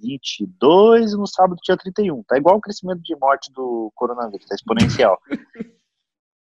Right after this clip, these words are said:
Speaker 1: E aí, <laughs> e aí falou que, e o público muito afim. Eu tô, eu tô sempre falando com o dono, um dos donos de lá, né, o Joca. Peço pra ele mandar o vídeo das pessoas fazendo, pra ver se os comediantes tão falando sobre coisa. Não, não pra julgar eles, mas pra ver o,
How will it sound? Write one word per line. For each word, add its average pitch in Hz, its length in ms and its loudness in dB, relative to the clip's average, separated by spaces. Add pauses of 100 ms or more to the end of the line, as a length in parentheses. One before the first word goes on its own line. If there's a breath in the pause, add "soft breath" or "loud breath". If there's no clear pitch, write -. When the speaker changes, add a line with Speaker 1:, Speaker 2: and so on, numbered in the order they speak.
(200)
Speaker 1:
E 139 140 6
aí, 143 220 8
<laughs> 143 800 -2 (380 soft breath)
e 147 140 2
aí 151 220 6
falou 165 320 0
que, - 100 -20
e 175 140 -2
o 170 60 2
público 175 420 -8
muito 185 220 -4
afim. 185 240 -2
Eu 156 100 2
tô, 156 140 4
eu 143 200 2
tô 135 360 0
sempre 151 300 -4
falando 131 280 0
com 120 100 -8
o 104 40 -8
dono, 110 340 -4
um 110 60 -4
dos 104 240 -4
donos 101 240 -6
de 98 80 -10
lá, 147 200 2
né, 127 100 -4
o 101 80 -2
Joca. 113 420 -2 (440)
Peço 139 240 4
pra 151 80 0
ele 123 100 0
mandar 120 200 4
o 117 100 4
vídeo 123 500 -4
das 104 140 -8
pessoas - 320 -10
fazendo, 107 340 -6
pra 123 120 2
ver 127 140 2
se - 80 -6
os - 80 -8
comediantes 113 400 -2
tão 110 120 -8
falando 117 400 0
sobre 104 300 -4
coisa. 123 160 -2
Não, 202 140 0
não 180 180 -2
pra 226 140 2
julgar 156 420 4
eles, 147 300 0 (380)
mas 143 140 0
pra 185 200 -2
ver 175 140 2
o, 208 40 0